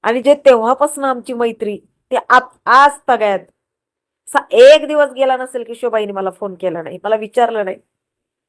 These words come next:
एखादा अर्धा दिवस तिला, like, कामात असेल ना ती, तर नाही करणार. पण दुसऱ्या दिवशी तिचा कॉल आला पाहिजे मला, "काय करताय?"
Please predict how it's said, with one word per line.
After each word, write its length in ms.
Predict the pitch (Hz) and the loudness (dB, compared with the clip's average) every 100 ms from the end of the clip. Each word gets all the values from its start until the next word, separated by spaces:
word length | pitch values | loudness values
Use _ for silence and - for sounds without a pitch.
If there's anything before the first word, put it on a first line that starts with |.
| _ _ _ _ _ _ _ | _ _ _ _ _ _ _
एखादा 440 | 196 - 214 233 226 | -12 -4 0 2 2
अर्धा 200 | 214 202 | 0 -4
दिवस 240 | 202 214 214 | -4 -8 -8
तिला, 200 | 220 214 | -4 -4
like, 200 | 214 208 _ - | -6 -10 _ -2
कामात 340 | 208 208 220 | 0 0 -6
असेल 260 | 247 240 220 | -6 -6 -8
ना 80 | |
ती, 180 | 208 240 | -12 -14
तर 160 | 240 220 | -10 -6
नाही 160 | 202 | -6
करणार. 260 | 196 196 185 - _ _ _ - | -4 -6 -6 -14 _ _ _ -4
पण 120 | 240 | -2
दुसऱ्या 280 | 233 254 262 | -2 2 2
दिवशी 220 | 262 262 | 0 -8
तिचा 200 | 214 214 | -8 -6
कॉल 200 | 208 196 | -4 -4
आला 140 | 185 | -4
पाहिजे 260 | 185 185 175 170 | -6 -8 -10 -14
मला, 180 | 170 | -12
"काय 200 | 185 220 | -2 0
करताय?" 500 | 226 233 226 220 220 | 0 -2 -2 -4 -4